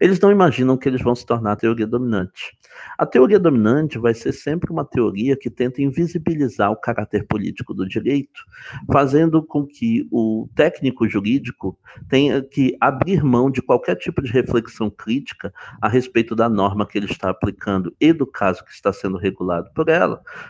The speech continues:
para que possa se reproduzir o status quo em, em, é, em favor do interesse daqueles que têm poder dominante da produção das normas,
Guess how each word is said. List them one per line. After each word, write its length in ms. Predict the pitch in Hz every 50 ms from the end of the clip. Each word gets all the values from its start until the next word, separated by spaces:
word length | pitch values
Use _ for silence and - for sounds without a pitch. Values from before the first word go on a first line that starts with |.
| _ _
para 140 | - - 165
que 140 | 165 - 170
possa 340 | - - 160 170 - -
se 160 | 160 - - 156
reproduzir 720 | 113 156 185 185 - - 185 180 160 147 127 - 120 117
o 80 | 113 113
status 500 | 113 - - - 101 107 - - 110 - - -
quo 280 | - 101 95 90 - - _ _ _ _ _ _
em, 280 | 165 196 226 226 - - - -
em, 380 | 151 143 156 180 190 180 165 - - - - _ _ _ _
é, 200 | 120 113 104 107 -
em 120 | 143 170 185
favor 500 | - - 151 120 - - 107 107 101 - - _ _ _
do 140 | 123 120 123
interesse 520 | 123 120 - - 113 95 98 101 - -
daqueles 460 | - 104 101 - - 110 - - -
que 120 | - - -
têm 180 | - - 104
poder 420 | 98 - - 107 98 98 101 98 101
dominante 520 | 101 98 98 101 101 98 98 98 95 -
da 100 | - 107
produção 440 | 107 - - 101 98 - - - 90
das 180 | 90 90 98 -
normas, 580 | 143 151 165 180 170 127 101 - - - -